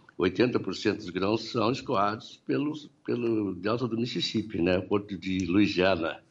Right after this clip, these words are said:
que é o maior porto que escoa oitenta por cento das exportações de grãos americanas. E agora, recentemente, tá um pouco esgotado, né? Porque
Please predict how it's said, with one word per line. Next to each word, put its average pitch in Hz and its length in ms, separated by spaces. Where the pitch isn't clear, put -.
que - 120
é 82 40
o 80 40
maior 87 280
porto 95 360
que - 160
escoa 104 420
oitenta 123 400
por 90 160
cento 110 380
das 113 220
exportações 95 720
de 101 80
grãos 92 320
americanas. 101 800
E - 100
agora, 160 580
recentemente, 151 920
tá 170 220
um 165 80
pouco 160 260
esgotado, 120 720
né? 90 200
Porque 90 600